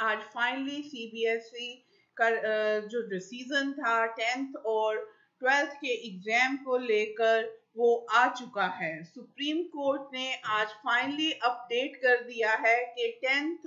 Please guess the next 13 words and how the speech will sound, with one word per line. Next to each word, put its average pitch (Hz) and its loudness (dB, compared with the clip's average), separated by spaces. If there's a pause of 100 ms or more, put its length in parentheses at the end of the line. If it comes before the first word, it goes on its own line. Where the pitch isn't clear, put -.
(220)
और 240 4
ट्वेल्थ 277 2
के 247 -6
exam 226 0 (300)
जो 254 0
टू 285 -6
थाउजेंड 277 2
ट्वेंटी 269 -4
ट्वेंटी 262 -6
कोविड 240 0
नाइनटीन 247 -2
के 247 -2
कारण 233 0